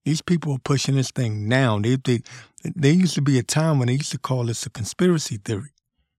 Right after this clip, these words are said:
They're not calling it that no more. They're openly calling for it. They're openly telling you that this is what we're gonna do. We're gonna give this to your children.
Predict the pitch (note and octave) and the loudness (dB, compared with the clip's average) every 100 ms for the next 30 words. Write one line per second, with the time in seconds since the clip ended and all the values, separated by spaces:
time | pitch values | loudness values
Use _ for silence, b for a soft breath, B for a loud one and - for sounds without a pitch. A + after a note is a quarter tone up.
0 | _ - D#3+ G#3 - D3+ B2+ A#2+ A2 A2+ | _ 4 4 4 4 6 6 4 0 -2
1 | A2+ G#2 G2+ G#2 A#2+ E3+ F#3 - D#3 D3 | -2 0 0 0 0 -2 -4 0 0 2
2 | D#3 D#3 D3 D#3 F3+ D#3 - C3 B2 C#3+ | 0 0 2 2 4 2 0 -4 -6 -10
3 | _ _ _ _ _ _ _ _ _ _ | _ _ _ _ _ _ _ _ _ _
4 | _ _ _ C3 - D#3 - D3 C3 B2 | _ _ _ -2 2 2 2 2 2 -2
5 | - E3+ F#3 D3 A#2+ G#2 A2 A#2 C#3 F3+ | 0 2 4 2 2 0 -4 -2 -2 -2
6 | B2+ C3+ B2 A#2+ B2 A2+ B2+ A2+ A2+ A2 | -4 -2 -2 0 0 0 0 0 0 0
7 | G#2 A#2 A2+ A#2 - A2 G2+ - C3 B2 | 0 -2 -2 -4 -4 -4 -4 -4 -4 -2
8 | A#2+ C#3 | -4 -6